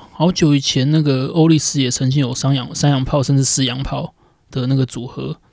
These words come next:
不过我印象中那时候战绩好像也不是很好，所以正中洋炮多其实也不是战绩的保证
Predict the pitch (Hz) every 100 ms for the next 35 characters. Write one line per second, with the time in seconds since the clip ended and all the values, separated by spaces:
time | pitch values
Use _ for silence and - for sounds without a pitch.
0 | _ _ _ _ _ _ _ _ - 170
1 | 214 180 165 117 156 175 185 170 160 165
2 | 160 147 147 151 147 139 117 135 107 _
3 | - - 131 127 131 131 127 - - _
4 | _ - 151 175 139 - _ _ _ _
5 | - 156 151 156 147 131 143 147 131 -
6 | 131 131 135 135 _ _ _ _ _ _
7 | - 139 - 127 120 123 160 139 - 139
8 | 131 131 127 120 113 - 127